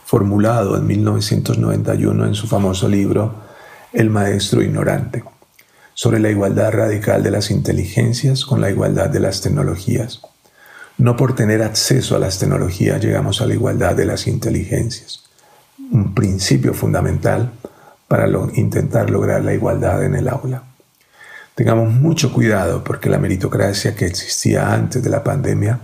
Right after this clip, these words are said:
ahora se ha intensificado con la profundización de la desigualdad. Las divisiones del trabajo están presentes en el aula. Todavía hay muchas maestras y maestros que creen que hay unos que están para liderar y otros para obedecer,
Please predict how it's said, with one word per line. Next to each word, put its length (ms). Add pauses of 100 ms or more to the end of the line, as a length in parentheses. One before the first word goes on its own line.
(500)
ahora 300
se 180
ha 80
intensificado 1040
con 140
la 100
profundización 800
de 80
la 140
desigualdad. 640 (880)
Las 140
divisiones 520
del 200
trabajo 520
están 320
presentes 520
en 120
el 140
aula. 380 (640)
Todavía 400
hay 100
muchas 400
maestras 560
y 40
maestros 420
que 120
creen 360
que 100
hay 140
unos 260
que 80
están 300
para 180
liderar 500
y 60
otros 300
para 220
obedecer, 540